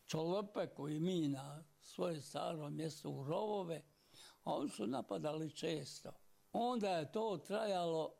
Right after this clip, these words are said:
do četrnaestoga januara četrdeset druge godine, to je na našu Novu godinu. Snijeg je bio dubok, golem. Čisto Nijemci sami su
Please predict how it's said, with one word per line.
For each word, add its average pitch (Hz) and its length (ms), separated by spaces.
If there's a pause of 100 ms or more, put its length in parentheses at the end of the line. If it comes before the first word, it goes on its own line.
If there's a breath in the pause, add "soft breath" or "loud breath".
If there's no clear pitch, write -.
(420)
do 175 840 (120)
četrnaestoga 156 1400 (320)
januara 131 840
četrdeset 147 920
druge 139 520
godine, 123 500
to - 220
je - 20
na 139 140
našu 131 340
Novu 131 340
godinu. 117 460 (160)
Snijeg 143 520
je 127 100
bio 135 260
dubok, 135 600
golem. 143 520 (1120 loud breath)
Čisto 226 500
Nijemci 165 640
sami 147 540
su 120 280